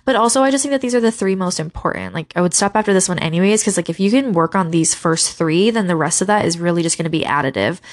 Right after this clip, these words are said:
But these are foundational. Okay, so the last strategy I'm going to offer you, if you feel stuck in a cycle in your career, s-,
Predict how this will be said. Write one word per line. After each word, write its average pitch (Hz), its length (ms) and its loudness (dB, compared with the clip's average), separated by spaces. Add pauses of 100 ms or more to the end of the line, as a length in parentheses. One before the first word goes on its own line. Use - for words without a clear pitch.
(160)
But 185 140 -2
these 202 140 4
are 208 80 2
foundational. 156 1000 -4 (280)
Okay, - 160 0
so 165 120 2
the 175 100 2
last 175 640 0 (240)
strategy 190 960 0
I'm 165 120 -6
going 165 200 -4
to 165 140 -6
offer 208 340 2
you, 160 300 2
if - 160 -2
you 180 140 -2
feel 190 220 0
stuck 180 560 0
in 233 160 -4
a 247 100 0
cycle 208 520 0
in 165 160 -4
your 165 240 -2
career, 180 760 2 (1300)
s-, - 220 -2